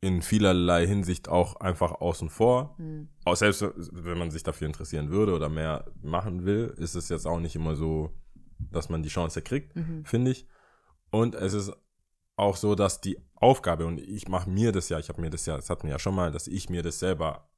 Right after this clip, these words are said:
Speaker 1: zur Aufgabe mach, in einer Familie der Typ zu sein, wo die Frau, weil ich weiß, wie sch-,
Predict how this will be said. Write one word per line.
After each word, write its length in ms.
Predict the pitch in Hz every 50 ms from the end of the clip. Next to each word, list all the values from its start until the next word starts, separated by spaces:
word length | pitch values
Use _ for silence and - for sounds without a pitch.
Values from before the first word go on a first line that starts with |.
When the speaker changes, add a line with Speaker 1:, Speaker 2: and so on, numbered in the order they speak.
| _ _
Speaker 1:
zur 160 | - - 82 78
Aufgabe 420 | 90 95 98 - 85 82 82 82
mach, 300 | 80 85 82 76 - - _ _
in 360 | _ - 85 85 80 - - _ _ _ _ - - -
einer 240 | 82 82 80 78 76
Familie 580 | - 87 85 87 95 98 92 95 90 90 87 - - _ _ _ _ _ _ - -
der 200 | 92 92 92 -
Typ 220 | - 101 - -
zu 100 | - 98
sein, 380 | 87 90 90 90 90 87 82 - _ _ _ _ _ _ _ _ _ _ -
wo 360 | 78 80 87 87 92 92 90
die 140 | 82 80 85
Frau, 580 | - - - 87 90 95 98 98 92 - - -
weil 320 | - 78 76 85 90 87 87
ich 160 | 82 80 82
weiß, 320 | 92 101 104 98 - -
wie 120 | 85 85 80
sch-, 120 | - -